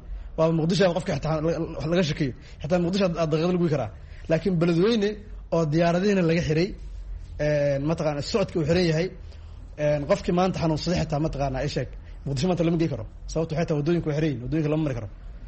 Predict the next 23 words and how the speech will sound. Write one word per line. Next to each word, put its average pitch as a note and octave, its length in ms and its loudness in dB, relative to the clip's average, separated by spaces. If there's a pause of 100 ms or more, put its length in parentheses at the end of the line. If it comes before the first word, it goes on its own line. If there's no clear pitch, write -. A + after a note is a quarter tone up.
(160)
Een, C#3 220 0
qof F#3 140 2
kasta F3+ 220 -2
waddooyinka D#3+ 440 2
ma D#3+ 80 2
mari D3 120 2
karo. A2 160 -4 (560)
Een, D3 340 0
garoonka F3 320 4
waa E3 100 4
xiran E3 220 2
yahay. A#2+ 200 -2 (440)
Mataqaanaa, D#3 540 0
ii E3 80 0
sheeg, D#3 220 0
xuduudkii, F#3+ 560 -2 (420)
een, C#3+ 320 -2
eh, B2+ 420 -4 (120)
dowladda E3+ 400 0
ayada F3+ 180 2
xuduudaha E3 260 2
mas-uulka D3+ 320 -2
ah, A#2 100 -6